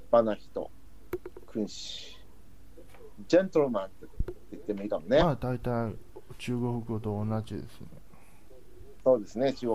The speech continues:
Speaker 1: 国語から来た言葉でしょうから。
Speaker 2: はい。
Speaker 1: はい。訳して。金沢君。
Speaker 2: はい。えー、まあ、や-、訳しましたけど。
Speaker 1: はい。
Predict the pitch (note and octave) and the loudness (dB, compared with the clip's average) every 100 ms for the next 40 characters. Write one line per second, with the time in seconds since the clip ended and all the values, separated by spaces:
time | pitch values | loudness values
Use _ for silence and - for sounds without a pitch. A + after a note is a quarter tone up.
0 | G#2 - G2 F2+ G#2+ C3+ C3 G#2 - D#2+ | 0 -2 -2 0 4 4 2 -6 -6 -6
1 | - A#2 A2 - - - - - - - | -4 -4 -4 -6 -10 -10 -12 -12 -12 -12
2 | - - - - - - - - - G2+ | -12 -12 -12 -12 -12 -12 -12 -12 0 2
3 | F2+ - - - - - - - - - | 2 -4 -12 -12 -12 -12 -12 -12 -12 -12
4 | - - - - - G#3+ - - - G#2 | -12 -12 -12 -12 -10 -8 -4 -2 0 0
5 | - E3+ A3 - - - - F#2+ G#2 G#2+ | 4 4 2 -8 -12 -6 4 8 8 6
6 | F2 - - - - C#3 A#2 - A#2+ A2+ | 4 0 -10 -10 -4 0 0 0 2 2
7 | G#2+ - - - - - D#3+ G#2+ G#2 F#2+ | 2 -2 -10 -12 -10 0 0 0 -2 -4
8 | A2 B2 C3 - C3 B2 - G#2 G2+ - | -2 0 0 0 -2 0 -2 -2 -4 -4
9 | D2+ - - - - - - - - - | -8 -8 -12 -12 -12 -12 -12 -12 -12 -12
10 | - - - - - - - B2 | -12 -12 -12 -12 -12 -8 2 2